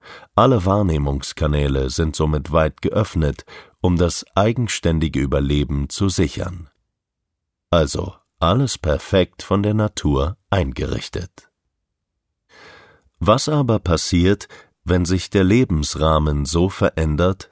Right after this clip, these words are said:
dass es eben nicht mehr stimmig zueinander passt? Was, wenn es zu einer Reizüberflutung kommt?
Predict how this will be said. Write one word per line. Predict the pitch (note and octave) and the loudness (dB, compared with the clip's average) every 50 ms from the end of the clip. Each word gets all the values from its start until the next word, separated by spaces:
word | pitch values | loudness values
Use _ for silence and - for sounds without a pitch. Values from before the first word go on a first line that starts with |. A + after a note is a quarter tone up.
| _ _ | _ _
dass | F#2 F2 - - | -4 -4 -2 -4
es | F#2 - | -6 -4
eben | - - F#2+ F2+ G#2 G#2+ G2+ | 0 0 0 0 2 2 2
nicht | F#2 F#2+ F#2+ - - - - | 2 2 2 0 -4 -4 -2
mehr | G2 G2 G2+ G2 | 0 0 0 0
stimmig | - - - G2 D#2+ D#2+ D#2+ D#2+ D#2+ - - - | -4 -4 -2 0 0 2 2 0 -2 -4 -10 -12
zueinander | - - F#2 F#2 G#2 A2+ A#2 G#2+ F#2+ D#2 C2+ B1+ | -4 0 0 2 2 2 2 2 2 0 -2 -4
passt? | - - - D2 - - - - - - _ _ _ _ _ _ _ _ _ - - - - - _ _ | -6 -6 -6 -6 -6 -6 -10 -12 -14 -20 _ _ _ _ _ _ _ _ _ -20 -20 -20 -20 -20 _ _
Was, | - F#2 F#2 F#2+ F#2+ - - - E2 | 2 2 4 4 2 0 -4 -2 0
wenn | F2+ F#2+ G2+ | 0 2 2
es | G2 - - - | 0 -2 -6 -6
zu | - - - | -2 -2 0
einer | - F#2 G2 G2 F2+ | 2 2 2 2 2
Reizüberflutung | G#2 B2+ C#3+ - - - D#2 C#2+ C#2+ - - - E2 D2 C#2 - D#2 C#2 C#2 C2 | 2 0 0 -2 -2 -4 -2 -2 -2 -4 -2 -2 -2 -2 0 -2 -4 -4 -4 -2
kommt? | - - D#2 - - F#2 - - - - | 0 0 0 0 -2 -6 -12 -18 -20 -20